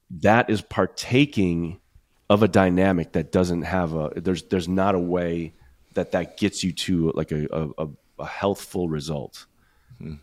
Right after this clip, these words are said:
Speaker 1: Power grabbing does not get you anywhere. It just destroys. And so, like, learn that lesson, because that is to partake of madness, and you're gonna share the end
Speaker 2: Which
Speaker 1: of
Speaker 2: is
Speaker 1: the
Speaker 2: wrath.
Speaker 1: entities that, yes, it, yes. And the process, the, the process is experiencing wrath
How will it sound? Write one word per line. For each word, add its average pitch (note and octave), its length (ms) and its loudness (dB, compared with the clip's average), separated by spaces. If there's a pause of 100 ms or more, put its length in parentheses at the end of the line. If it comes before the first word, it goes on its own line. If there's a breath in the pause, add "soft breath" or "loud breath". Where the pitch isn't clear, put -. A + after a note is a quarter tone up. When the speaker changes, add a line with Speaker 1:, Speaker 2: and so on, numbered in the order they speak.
(360)
Speaker 1:
Power A2 240 6
grabbing F2+ 320 4
does E2 120 -2
not F2+ 220 -2
get G2+ 140 0
you E2 80 -2
anywhere. D#2+ 300 -4
It E2+ 220 -6
just F#2 440 -2
destroys. F2 760 0
And D2+ 120 -8
so, F#2+ 160 -4
like, E2 240 -4
learn A2+ 300 4
that B2 200 6
lesson, A#2 540 2 (560)
because F2+ 320 -6
that G#2 400 2
is G2 260 2
to - 140 -8
partake - 580 -6
of E2 140 -6
madness, E2 680 -2
and E2+ 140 -8
you're E2+ 100 -4
gonna D#2+ 180 -6
share F2+ 360 -6
the D#2 280 -8
end D#2 500 -4 (400)
Speaker 2:
Which F#2 240 -6
Speaker 1:
of G2 80 -2
Speaker 2:
is - 60 -8
Speaker 1:
the E2 80 0
Speaker 2:
wrath. F#2+ 160 4
Speaker 1:
entities E2 340 -4
that, D2 220 -6 (340)
yes, A#3+ 500 4
it, C3+ 240 -2
yes. A3 320 6
And A2 120 2
the G2+ 60 0
process, C3+ 580 0 (240 loud breath)
the, - 260 -2 (280)
the - 80 -12
process C#3 640 2
is F2+ 280 -4
experiencing D#2+ 680 -4
wrath D2 460 -8